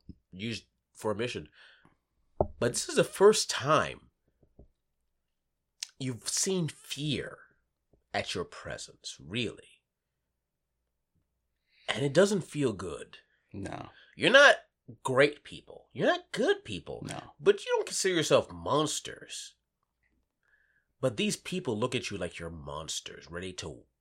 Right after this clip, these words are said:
Speaker 1: genocide them for nothing else, for existing. And it doesn't feel good.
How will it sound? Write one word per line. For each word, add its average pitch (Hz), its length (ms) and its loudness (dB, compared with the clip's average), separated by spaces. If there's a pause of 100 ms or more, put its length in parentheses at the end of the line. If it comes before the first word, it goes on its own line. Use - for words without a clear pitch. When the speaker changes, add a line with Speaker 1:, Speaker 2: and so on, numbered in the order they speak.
(640)
Speaker 1:
genocide - 800 -4
them 65 120 -14
for 82 160 -14
nothing 73 400 -16
else, - 200 -16
for 87 220 -12 (120)
existing. 85 720 -12 (1000)
And - 80 -6
it 127 220 -12
doesn't 311 400 -2
feel 202 380 2
good. 95 480 -4